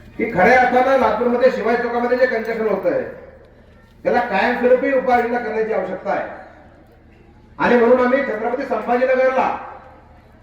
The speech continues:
क्रांती चौकामध्ये ज्या पद्धतीचा उड्डाण पूल आहे, तसाच उड्डाण पूल तो डीपीआर त्यांनी तयार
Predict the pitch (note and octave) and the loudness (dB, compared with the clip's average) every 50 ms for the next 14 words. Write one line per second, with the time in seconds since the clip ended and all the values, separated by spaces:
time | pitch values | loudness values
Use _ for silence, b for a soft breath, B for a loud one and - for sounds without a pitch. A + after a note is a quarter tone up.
0 | - - - - - - E3+ F#3 G3+ G3+ G3+ C4 B3+ B3 A#3+ A#3+ B3+ B3+ B3 B3+ | -20 -20 -20 -20 -10 -6 -2 0 0 0 0 0 0 0 0 2 2 2 4 6
1 | B3+ C4 B3+ C4 A#3 A#3+ C4 B3+ - - A3 - A#3+ A3+ A#3+ A#3+ - C#4 C4 A3+ | 6 6 6 6 2 0 -2 -2 -4 -8 -8 -8 -8 -8 -8 -6 -4 -2 -2 -2
2 | A#3 B3 B3+ B3+ B3 A#3+ A#3+ A#3 G#3+ G#3+ G#3+ - - - - - - - - - | 0 -2 -2 -2 -2 -4 -4 -2 -2 0 0 0 -2 -4 -6 -10 -14 -18 -20 -20
3 | - - - - - - F#3 F#3+ F#3+ F#3+ A#3 C4 C#4+ C4 B3 A3+ - - B3 A#3+ | -20 -20 -20 -20 -16 -8 -6 -6 -4 -4 -2 -2 -2 -2 -4 -6 -4 -2 -2 0
4 | A#3+ A#3+ B3 B3 B3+ B3+ B3+ B3 B3 - - A3 - - B3 A#3+ A#3 A3 A3 B3 | 0 0 0 0 0 0 2 2 2 2 0 -4 -4 -2 -2 -2 -2 -2 -4 -4
5 | A#3+ A#3 A3+ A#3 | -6 -6 -6 -4